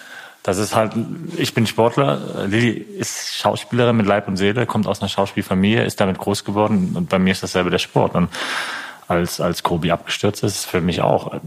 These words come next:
das, da fehlt irgendwas jetzt. Also, äh, es war eine andere Sportart, ähm, kein Fußball, Basketball, aber ich meine, das ist, äh, genauso,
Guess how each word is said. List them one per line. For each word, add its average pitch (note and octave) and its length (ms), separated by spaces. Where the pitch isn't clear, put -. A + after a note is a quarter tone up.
das, - 240
da - 160
fehlt - 240
irgendwas E2+ 420
jetzt. - 340
Also, F2 360
äh, E2+ 140
es - 100
war G2+ 80
eine F#2 80
andere G2 240
Sportart, C3+ 500
ähm, G2+ 640
kein F#2+ 220
Fußball, A2+ 420
Basketball, A2 540
aber F2+ 360
ich A2 140
meine, F#2 160
das F2+ 140
ist, - 240
äh, F2 260
genauso, F2+ 400